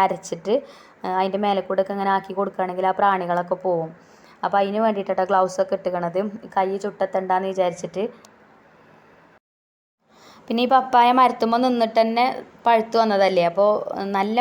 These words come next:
മധുരം ഉണ്ട് ട്ടോ ഇത്. ഞാൻ കൈ കൊണ്ട് പറിച്ചതല്ലേ, രണ്ട് മൂന്ന് ദിവസം മുന്നേ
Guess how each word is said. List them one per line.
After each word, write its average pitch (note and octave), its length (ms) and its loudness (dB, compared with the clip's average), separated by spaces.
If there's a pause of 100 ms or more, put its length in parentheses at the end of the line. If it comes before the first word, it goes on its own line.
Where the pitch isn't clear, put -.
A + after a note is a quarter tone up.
മധുരം G#3+ 300 2
ഉണ്ട് F#3+ 140 -2
ട്ടോ F3+ 160 0
ഇത്. G3 100 0 (580)
ഞാൻ G3+ 140 0 (120)
കൈ B3 80 6 (100)
കൊണ്ട് A3 220 2
പറിച്ചതല്ലേ, G#3 540 2
രണ്ട് G3+ 200 2
മൂന്ന് G#3 180 -2 (200)
ദിവസം A3 340 0
മുന്നേ A3 280 2